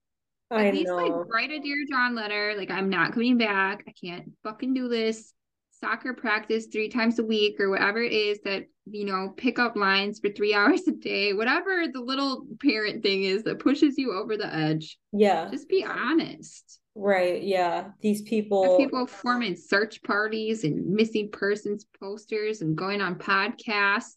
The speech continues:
Speaker 2: and
Speaker 1: Right,
Speaker 2: they're just,
Speaker 1: exactly.
Speaker 2: like, out in Cali living under the pier somewhere.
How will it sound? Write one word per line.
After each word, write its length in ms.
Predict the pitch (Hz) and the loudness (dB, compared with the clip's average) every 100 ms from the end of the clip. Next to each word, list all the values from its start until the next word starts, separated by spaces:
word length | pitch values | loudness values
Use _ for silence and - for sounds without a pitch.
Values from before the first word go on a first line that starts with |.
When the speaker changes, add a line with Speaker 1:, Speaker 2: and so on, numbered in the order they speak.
| _ | _
Speaker 2:
and 300 | 185 160 160 180 | -12 -6 -6 -2
Speaker 1:
Right, 500 | 196 190 185 180 - _ _ - | 0 2 0 -2 -8 _ _ -10
Speaker 2:
they're 100 | 202 | -8
just, 120 | - | -4
Speaker 1:
exactly. 500 | - 185 240 240 226 | 0 2 2 0 -2
Speaker 2:
like, 180 | 226 - - - _ _ _ - | -4 -8 -20 -20 _ _ _ -4
out 220 | 196 202 | -2 0
in 160 | 208 196 | -2 -4
Cali 720 | - 175 190 185 165 165 165 | -2 0 2 2 2 0 -2
living 460 | 170 185 185 180 175 | -6 -4 -2 0 0
under 240 | 180 180 | 0 0
the 120 | 165 | 0
pier 360 | 160 185 190 185 | -4 -2 -2 -2
somewhere. 720 | - 156 143 139 135 147 156 | -2 -2 0 0 0 0 -2